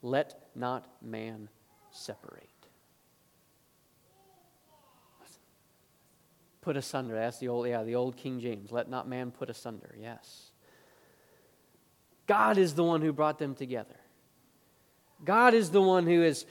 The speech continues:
who is in and through this process of marriage. Don't break apart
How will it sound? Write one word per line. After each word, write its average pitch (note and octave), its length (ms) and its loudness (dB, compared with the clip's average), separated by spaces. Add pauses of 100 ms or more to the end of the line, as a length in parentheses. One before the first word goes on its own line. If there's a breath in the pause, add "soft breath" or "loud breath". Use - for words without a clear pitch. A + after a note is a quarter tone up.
(140 loud breath)
who F3+ 160 4
is D#3+ 160 4
in G#3 260 2
and E3+ 140 -2
through F#3+ 340 4
this D#3 160 0
process F3+ 560 0
of C#3 140 -2
marriage. - 1160 -2 (880 soft breath)
Don't E3+ 220 -10
break C#4+ 200 -6
apart E3+ 420 -4